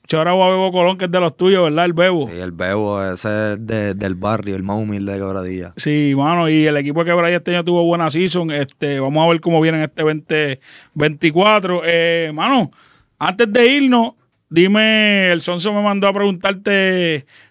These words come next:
Speaker 1: el Sonso tiene, la gente que tiene Spotify, baje un, este, en Spotify el playlist de Un Playlist Sin Sonso, así se llama.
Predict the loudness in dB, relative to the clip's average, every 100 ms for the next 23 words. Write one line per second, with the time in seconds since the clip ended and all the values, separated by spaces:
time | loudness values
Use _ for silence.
0 | _ -6 -2 0 0 0 2 2 2 2
1 | 2 2 0 0 -2 0 0 0 2 2
2 | 4 2 2 2 2 2 0 -2 -6 _
3 | _ _ -4 -2 -2 -4 -2 -4 0 0
4 | 2 0 0 0 -2 -2 -2 -2 -6 -10
5 | -20 -20 _ -2 -2 -2 -2 0 2 2
6 | 2 0 -2 -2 -4 0 0 2 0 -4
7 | -2 -2 2 2 2 0 -4